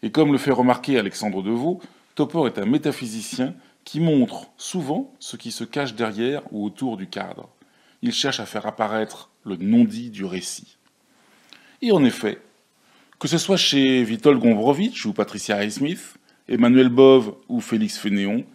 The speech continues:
Topor sait extraire la pierre noire au cœur du cristal. Le soin qu'il apporte à ses illustrations font de lui le digne héritier de Granville ou Gustave Doré.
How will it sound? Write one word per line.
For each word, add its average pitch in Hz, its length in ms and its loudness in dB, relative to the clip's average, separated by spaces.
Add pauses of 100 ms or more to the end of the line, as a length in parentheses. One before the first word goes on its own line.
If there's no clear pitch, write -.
(160)
Topor 123 340 -4
sait - 220 -8
extraire 113 400 -6
la 95 120 -8
pierre 110 260 -8
noire 107 480 -4
au 90 60 -14
cœur 107 280 -6
du 98 80 -14
cristal. 92 460 -12 (1200)
Le 117 120 2
soin 151 280 2
qu'il 123 160 0
apporte 120 300 2
à 104 80 -2
ses 104 240 -6
illustrations 110 500 -6
font 120 140 -6
de 110 100 0
lui 123 140 -2
le 110 100 0
digne 131 280 0
héritier 113 340 0
de 101 80 -2
Granville 101 500 -6 (540)
ou 104 80 -6
Gustave 101 340 -4
Doré. 92 300 -4